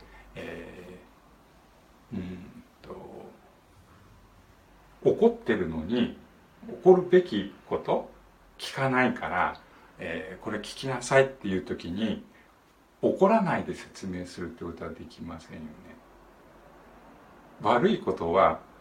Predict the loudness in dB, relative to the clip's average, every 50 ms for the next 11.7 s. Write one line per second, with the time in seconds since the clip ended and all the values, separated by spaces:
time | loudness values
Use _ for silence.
0 | -20 -20 -20 -20 -10 2 4 4 4 4 -2 -6 -6 2 2 2 2 4 2 0
1 | 0 -2 -2 4 6 6 6 6 2 -4 -14 -20 -10 -6 -4 -4 -2 -2 0 4
2 | 4 4 2 4 2 2 2 2 2 -2 -2 -2 -6 -8 -10 -12 -18 -20 -20 -20
3 | -20 -20 -20 -16 -14 -10 -8 -6 -6 -6 -8 -12 -20 -20 -20 -20 -20 -20 -18 -18
4 | -18 -18 -20 -6 -2 0 0 0 0 -4 -6 -10 -12 -14 -18 -18 -18 -18 -20 -20
5 | -20 -20 -20 -20 -20 -20 -20 _ _ _ _ _ _ -20 -20 -4 -2 -2 -2 -2
6 | -6 -10 -10 -6 -6 -6 -6 -6 -12 -4 -4 -2 0 2 2 0 0 -2 -8 -12
7 | -10 -8 -8 -8 -8 -8 -12 -10 -4 -4 -4 -4 -4 -10 -14 -16 -16 -16 -16 -14
8 | -12 -12 -12 -12 -12 -12 -10 -10 -10 -10 -12 -14 -18 -20 -18 -14 -12 -10 -8 -8
9 | -8 -10 -12 -18 -20 _ _ -20 -20 -20 -20 _ -20 -14 -12 -12 -12 -12 -14 -16
10 | -16 -20 -20 -20 -20 _ 0 0 2 2 2 0 0 -2 -4 -6 -14 -20 -20 -20
11 | _ _ _ _ _ -20 -20 _ _ _ -6 -6 -6